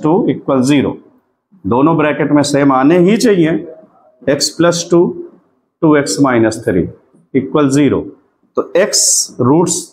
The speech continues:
क्या आ जाएंगे, उधर जाएगा माइनस टू, और ये क्या आ जाएगा, टू एक्स माइनस थ्री इक्वल ज़ीरो है,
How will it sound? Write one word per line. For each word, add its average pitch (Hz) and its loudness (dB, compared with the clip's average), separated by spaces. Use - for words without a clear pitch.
क्या 156 2
आ 160 4
जाएंगे, 175 0
उधर 139 2
जाएगा 165 2
माइनस 143 2
टू, 220 0
और 135 0
ये 151 2
क्या 170 0
आ 165 2
जाएगा, 170 2
टू 170 4
एक्स - -2
माइनस 143 2
थ्री 151 2
इक्वल 135 -2
ज़ीरो 143 2
है, 180 2